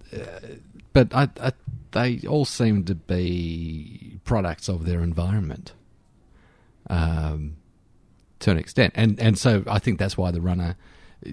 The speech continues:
isn't as annoying as the others, because he's just had a life of, of training, uh, eight hours a day for, since ever he can remember, and then gets busted and, and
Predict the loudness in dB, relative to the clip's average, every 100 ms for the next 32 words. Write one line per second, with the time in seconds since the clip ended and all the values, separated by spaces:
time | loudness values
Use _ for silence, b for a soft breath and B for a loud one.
0 | -16 -16 -16 -4 2 2 2 0 -4 -8
1 | -4 2 4 6 4 4 2 0 2 0
2 | -4 -4 -2 2 0 2 -2 -2 -2 0
3 | 0 -2 -4 -4 -6 -12 -10 -10 -8 -4
4 | -2 -2 -2 -4 -6 b b b b -2
5 | 0 0 -2 -6 -16 -8 -4 -2 -2 -2
6 | -4 -4 -4 -6 -6 -8 -10 -12 -20 -8
7 | -2 0 0 -2 -2 -2 -4 -2 -2 -2
8 | 0 4 6 4 0 -12 -6 -2 0 0
9 | -4 -10 -6 -4 -4 -4 -2 -2 -2 -2
10 | -2 -4 -4 -4 -2 -2 -4 -6 -4